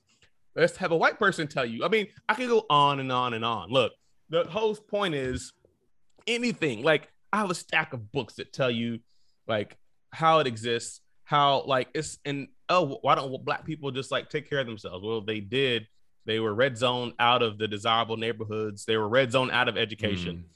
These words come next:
Speaker 1: They, their
Speaker 2: Yeah.
Speaker 1: banks were closed. They tried to, uh, close the gap.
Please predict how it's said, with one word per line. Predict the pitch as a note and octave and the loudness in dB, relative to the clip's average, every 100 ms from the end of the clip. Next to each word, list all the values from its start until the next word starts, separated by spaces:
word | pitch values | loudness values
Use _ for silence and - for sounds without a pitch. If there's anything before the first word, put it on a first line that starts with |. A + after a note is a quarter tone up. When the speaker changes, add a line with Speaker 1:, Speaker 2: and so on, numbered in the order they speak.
| _ _ | _ _
Speaker 1:
They, | A2+ A#2+ A#2+ A#2 | 2 2 0 0
their | C3 B2 | 0 0
Speaker 2:
Yeah. | |
Speaker 1:
banks | B2 D3+ E3+ - | 2 2 2 -2
were | C3+ | -4
closed. | - - D#3+ D#3+ A#2+ G#2 - - _ - | -4 2 6 6 4 -4 -10 -20 _ -6
They | C3+ | -4
tried | C3 - E3+ E3 D#3+ | -2 4 6 6 2
to, | C#3+ B2+ F2 _ F2 | 0 -2 -4 _ -4
uh, | B2 | -2
close | A2 C#3 C3 A2 | 0 0 0 0
the | A#2 | 0
gap. | A#2 G#2+ G2+ | 2 2 0